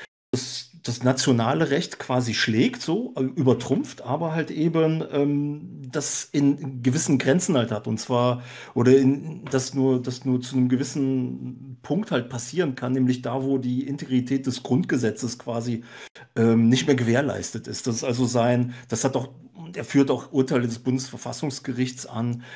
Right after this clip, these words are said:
die das auch genauso festgestellt haben. Also die Rechtslage und die, die Urteilslage ist halt da und, ähm, sagt halt auch, dass, ähm, na, der, der, der, der, der Staat halt, der Nationalstaat eben auch noch für die innere Sicherheit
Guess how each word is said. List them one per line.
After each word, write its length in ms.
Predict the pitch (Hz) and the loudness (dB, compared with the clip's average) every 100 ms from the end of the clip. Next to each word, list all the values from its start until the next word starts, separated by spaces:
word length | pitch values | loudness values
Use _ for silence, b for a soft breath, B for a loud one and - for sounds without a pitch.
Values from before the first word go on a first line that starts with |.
| 175 - | -12 -6
die 80 | |
das 180 | 123 120 | 0 0
auch 180 | 117 113 | 0 0
genauso 340 | 131 110 113 | 2 2 0
festgestellt 640 | 113 110 - 143 - 107 98 | -2 -4 -2 -4 0 -2 -2
haben. 280 | 95 98 113 | -8 -8 -8
Also 220 | 110 107 | -8 -6
die 180 | 113 113 | -4 -4
Rechtslage 680 | 113 117 - 127 113 117 117 | -4 -4 -2 -2 -4 -4 -2
und 200 | 117 117 | -4 -4
die, 240 | 113 113 | -4 -4
die 140 | 110 | -6
Urteilslage 720 | 117 127 127 117 - 113 110 120 | -4 -4 -2 -6 -6 -10 -8 -10
ist 160 | 123 | -8
halt 180 | 110 113 | -10 -8
da 280 | 104 143 165 B B B B - | -8 -8 -12 B B B B -2
und, 460 | 127 135 131 131 139 | 4 6 4 2 0
ähm, 300 | 123 127 131 | 2 4 2
sagt 360 | 123 117 123 | 0 -6 -6
halt 180 | 156 135 | -4 -4
auch, 280 | - 117 147 | -4 -6 -6
dass, 560 | - 127 123 - - - | -2 -2 -2 -6 -10 -12
ähm, 560 | 123 117 123 127 127 131 190 147 | -10 -8 -10 -14 -14 -18 -18 -16
na, 140 | 151 147 | -4 -2
der, 160 | 139 | 2
der, 380 | 131 127 123 110 | 0 2 2 2
der, 360 | 110 113 110 110 | 0 0 0 -2
der, 340 | 117 113 117 | -6 -6 -8
der 160 | 120 113 | -6 -6
Staat 440 | - 101 151 226 | -6 -6 -6 -8
halt, 320 | 240 226 - | -8 -8 -6
der 100 | 131 | -6
Nationalstaat 800 | 113 113 - 113 - 170 - 160 | -2 -4 -4 -8 -8 -10 -8 -8
eben 220 | 143 139 | -4 -6
auch 80 | 123 | -4
noch 140 | 135 135 | -6 -6
für 120 | 131 | -6
die 140 | 131 | -4
innere 240 | 135 143 117 | 0 0 -2
Sicherheit 560 | 139 170 123 123 127 | -2 -4 -4 -4 -6